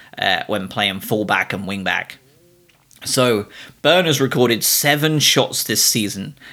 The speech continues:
Uh, Veltman has recorded a paltry one. Uh, unfortunately, of those seven per-, seven shots Dan Byrne has taken, none of them have been on target. Um, and when it comes to team play, however,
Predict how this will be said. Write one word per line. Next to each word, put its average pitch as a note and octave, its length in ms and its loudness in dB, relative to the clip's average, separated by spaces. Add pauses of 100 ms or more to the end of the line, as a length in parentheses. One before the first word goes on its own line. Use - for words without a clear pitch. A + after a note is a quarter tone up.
(120)
Uh, G2+ 240 0
Veltman C3+ 520 0
has A#2 180 0
recorded A2+ 540 2
a F#2+ 160 0
paltry G#2+ 600 -2 (140)
one. F#2+ 460 0 (400)
Uh, G#2+ 280 0
unfortunately, B2 1120 0 (300)
of D3 300 2
those C3 280 4
seven A#2 300 0
per-, A2 100 -4
seven A#2 480 0
shots - 380 -2
Dan G#2 260 -2
Byrne G2+ 220 2
has F#2+ 140 -6
taken, G#2+ 500 0 (220)
none A#2 260 4
of A2 100 2
them G#2 180 0
have G2 120 -2
been G#2 160 -2
on G2 140 -4
target. - 500 -2 (500)
Um, A2 580 0 (160)
and C3+ 200 4
when C#3+ 100 4
it C3+ 100 0
comes C#3+ 280 -2
to - 120 -10
team F3+ 300 0
play, G2+ 440 -2
however, G#2 580 0